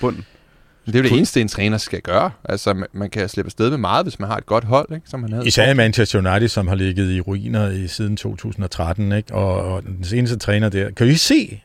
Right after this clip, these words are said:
Speaker 3: Alex Ferguson komme med nogle af de her, øh, udtalelser?
Speaker 2: Nej.
Speaker 3: Hva?
Speaker 2: <laughs>
Speaker 3: Altså
Speaker 2: Han bliver bare tilgivet. Det er bare sådan blevet hverdag. Han har rykket barren for, hvor dumt en træner kan udtale sig.
Speaker 1: Jamen, det bliver misforstået som s-, som s-,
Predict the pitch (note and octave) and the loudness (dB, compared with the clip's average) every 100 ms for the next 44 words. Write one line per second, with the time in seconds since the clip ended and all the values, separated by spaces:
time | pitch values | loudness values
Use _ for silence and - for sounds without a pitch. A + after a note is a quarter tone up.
0 | _ B2 A2+ - C4 C4+ D#3+ - E3+ F#3 | _ -6 -4 0 0 0 -2 2 2 4
1 | F3 F#3 F3 E3+ F3 D3 C3 _ D3 B2+ | 4 2 2 4 4 2 -2 _ 2 4
2 | A#2+ A2+ - F3 G3 F3 G#2+ A2+ G#2 C3 | 4 2 6 4 6 4 6 4 2 0
3 | A#2+ D3+ D#3 C#3 - - - A2 A2+ A#2+ | 2 2 2 -2 -6 -10 0 2 6 4
4 | A2+ A2+ C#3+ - - E3 G3+ D3 C#3+ E3 | 4 2 2 0 -2 -2 0 0 2 2
5 | G3+ E3 D3+ G2 B2+ E3 G#3+ C3+ C#3 C#3 | 2 0 0 2 4 4 2 0 0 0
6 | A#2+ C3 D#3 G3 - E3 F3 F#3+ - C#3+ | 2 2 2 -2 2 2 2 -4 2 2
7 | D3+ - C3+ A#2+ - _ E3 C3+ - - | 2 0 2 2 -2 _ -2 -2 -4 -6
8 | C#3 B2 - B2 C#3 - C3+ D3+ B2+ D#2 | -4 -4 -2 -2 -2 -2 -2 -2 -6 -6
9 | - A#2 A#2 A2+ A2+ A2+ D3 - D#3 C3+ | -4 0 2 2 2 2 0 -2 -2 0
10 | A2+ G#2 A2 G2+ - - - - _ - | 0 0 -2 -2 -4 -12 -16 -20 _ -16
11 | F2 - G#2 G2 - - | -10 -4 -4 -4 -10 -16